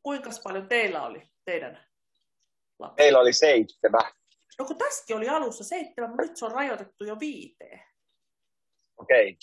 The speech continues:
Speaker 1: Oliko
Speaker 2: Meillä oli, meillä oli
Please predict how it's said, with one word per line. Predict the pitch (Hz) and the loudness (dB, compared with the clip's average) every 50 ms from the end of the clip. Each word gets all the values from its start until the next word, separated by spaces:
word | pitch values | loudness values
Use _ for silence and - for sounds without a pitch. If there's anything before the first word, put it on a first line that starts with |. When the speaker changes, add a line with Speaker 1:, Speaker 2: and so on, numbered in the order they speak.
| - _ _ _ _ _ | -20 _ _ _ _ _
Speaker 1:
Oliko | - 104 120 | -2 2 4
Speaker 2:
Meillä | 135 143 147 139 127 | 4 4 4 6 6
oli, | 120 123 123 120 113 110 - _ _ _ _ _ _ _ - - _ _ _ _ _ _ _ _ _ | 6 6 4 2 -2 -4 -6 _ _ _ _ _ _ _ -20 -20 _ _ _ _ _ _ _ _ _
meillä | 113 123 127 127 127 123 | -2 -2 0 0 2 4
oli | 117 127 131 135 127 117 107 - | 4 4 2 2 0 -4 -4 -6